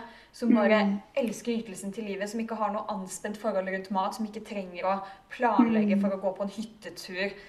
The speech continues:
Speaker 1: eh,
Speaker 2: Ja.
Speaker 1: som, som lever det og det livet. Altså det drømmelivet du ser for deg der fremme, og der du ønsker å
Speaker 2: Mm.
Speaker 1: være. Hva vil den
Speaker 2: Ja.
Speaker 1: fremtidige versjonen av meg som er
Speaker 2: Mm.
Speaker 1: der fremme,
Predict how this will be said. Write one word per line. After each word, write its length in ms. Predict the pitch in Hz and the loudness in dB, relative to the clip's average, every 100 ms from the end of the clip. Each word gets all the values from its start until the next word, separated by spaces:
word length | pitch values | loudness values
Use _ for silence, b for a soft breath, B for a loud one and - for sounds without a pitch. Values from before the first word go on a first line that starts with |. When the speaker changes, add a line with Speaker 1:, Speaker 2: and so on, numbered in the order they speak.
| B B | B B
Speaker 1:
eh, 180 | 214 214 | 4 6
Speaker 2:
Ja. 380 | 208 196 170 202 | 6 2 -4 -6
Speaker 1:
som, 420 | - 214 202 202 | -4 -2 -2 -4
som 140 | 214 220 | -2 4
lever 240 | 208 190 | 6 6
det 100 | 190 | 6
og 100 | 190 | 4
det 120 | 190 180 | 4 0
livet. 120 | 175 | 0
Altså 120 | 202 | 2
det 160 | 226 220 | 2 6
drømmelivet 560 | 240 208 190 180 175 202 | 6 6 2 -4 -6 -6
du 80 | 202 | -2
ser 180 | 208 | -2
for 160 | 202 196 | -2 0
deg 180 | 185 185 | 0 2
der 120 | 175 | 2
fremme, 460 | 220 202 175 226 277 | 2 0 2 4 4
og 100 | 202 | 4
der 120 | 190 | 2
du 60 | |
ønsker 400 | 202 196 247 226 226 | 2 2 4 4 4
å 20 | |
Speaker 2:
Mm. 120 | - | 4
Speaker 1:
være. 340 | 165 220 339 B B B | 6 4 4 B B B
Hva 120 | 254 | 0
vil 80 | 285 | 4
den 80 | 339 | 4
Speaker 2:
Ja. 80 | 320 | 4
Speaker 1:
fremtidige 520 | 349 - 254 226 226 | -2 -8 -4 -2 2
versjonen 340 | 254 254 208 | 2 2 -2
av 100 | 208 | 0
meg 320 | 202 190 202 196 - _ _ - | 0 0 0 -4 -14 _ _ -14
som 220 | - 226 | -6 2
er 160 | 240 | 6
Speaker 2:
Mm. 60 | 247 | 6
Speaker 1:
der 200 | - 233 | 6 2
fremme, 500 | - 202 165 180 202 | 0 -2 2 0 0